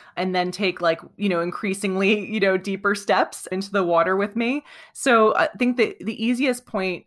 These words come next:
to kind of get involved would be to follow me on social media. And that's a great place to get to know who I am. And also that's where I'll list events. And so that would be, like, second levels, like, join a webinar, watch a video, you know, watch my TEDx talk. And then, you know, as you're starting to get into junior and senior year,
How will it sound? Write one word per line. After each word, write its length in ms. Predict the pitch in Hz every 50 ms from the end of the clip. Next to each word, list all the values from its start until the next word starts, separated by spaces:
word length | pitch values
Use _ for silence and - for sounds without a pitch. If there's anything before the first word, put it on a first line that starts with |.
| -
to 100 | - 190
kind 180 | 190 196 185 170
of 80 | 165
get 220 | 147 - 165 143 160
involved 320 | 175 147 165 160 160 160
would 140 | 180 180 175
be 120 | - 170
to 80 | 165 170
follow 300 | - - 170 170 170 180
me 100 | 180 180
on 100 | 170 170
social 380 | 180 - 170 143 156 - - 156
media. 540 | 156 147 147 139 151 147 147 147 143 139 -
And 160 | - 160 151
that's 240 | 151 156 165 - -
a 100 | - 143
great 260 | - - - 160 -
place 200 | - 180 156 -
to 80 | - 165
get 140 | 170 156
to 100 | - -
know 160 | 165 185 190 196
who 140 | 202 226
I 120 | 202 196 185
am. 440 | 185 180 180 180 180 175 175 170 - _ - - - - -
And 140 | - 196 196
also 280 | - 180 196 208 226 208
that's 200 | 202 196 190 -
where 120 | 208 202
I'll 140 | 185 180 175
list 220 | 175 175 170 -
events. 500 | 175 165 147 170 160 139 123 - - - - -
And 120 | 165 180
so 120 | - 180
that 100 | 160 160
would 80 | 156 175
be, 80 | 165 165
like, 160 | 151 - -
second 340 | - - 170 - - 147 -
levels, 360 | 143 135 - - - - -
like, 140 | 165 180 160
join 240 | - 214 214 233
a 80 | 247 240
webinar, 520 | 240 254 294 262 226 185 156 143 139 143
watch 240 | 147 147 147 147 -
a 60 | 220
video, 580 | 202 196 262 269 262 220 180 160 151 147 147 147
you 140 | 151 165 160
know, 80 | 160 160
watch 240 | 156 160 165 - -
my 140 | 208 196
TEDx 420 | 196 - 254 254 254 247 247 - -
talk. 380 | - 185 139 135 156 - _ _ - - - - _ _ -
And 160 | 180 202 202
then, 420 | 214 220 220 220 220 226 220 202 196 -
you 120 | - 214
know, 220 | 208 196 190 185 -
as 220 | - 208 226 233 226
you're 160 | 269 254 247
starting 300 | - - 240 214 202 196
to 20 |
get 160 | 196 185 170 -
into 160 | 185 175 185
junior 340 | 147 - 185 185 185 180 175
and 140 | 170 170
senior 300 | - - 175 165 160 160
year, 480 | 160 151 170 175 165 160 156 156 160 156